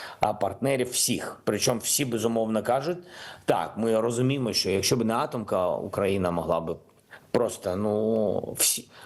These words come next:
ну, як мінімум, всі зими б ми в себе б це програли, і у нас була б катастрофа.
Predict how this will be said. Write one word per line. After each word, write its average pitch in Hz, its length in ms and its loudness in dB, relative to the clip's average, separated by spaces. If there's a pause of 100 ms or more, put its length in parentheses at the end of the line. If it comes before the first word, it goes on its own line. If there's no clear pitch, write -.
(160)
ну, 120 120 4
як 107 200 2
мінімум, 117 480 2
всі 131 240 2
зими 117 360 2
б 98 180 0
ми 101 140 4
в 95 120 -4
себе 101 340 2
б 95 120 -8
це - 160 0
програли, 92 580 0
і 82 40 0
у 82 80 -2
нас 90 220 0
була 87 240 0
б 82 140 -4
катастрофа. - 720 -2